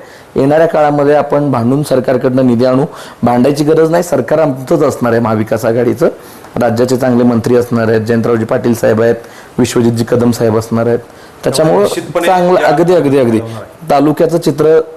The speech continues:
Speaker 1: शंभर टक्के आपल्याला पुढच्या निवडणुकीमध्ये बदललेलं दिसेल. पुढच्या निवडणुकीमध्ये महाविकास आघाडीला सामोरं येत असताना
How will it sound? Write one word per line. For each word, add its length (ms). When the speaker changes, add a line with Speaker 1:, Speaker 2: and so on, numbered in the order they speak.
Speaker 1:
शंभर 360
टक्के 280
आपल्याला 380
पुढच्या 380
निवडणुकीमध्ये 640
बदललेलं 500
दिसेल. 300
पुढच्या 260
निवडणुकीमध्ये 920
महाविकास 460
आघाडीला 400
सामोरं 400
येत 180
असताना 380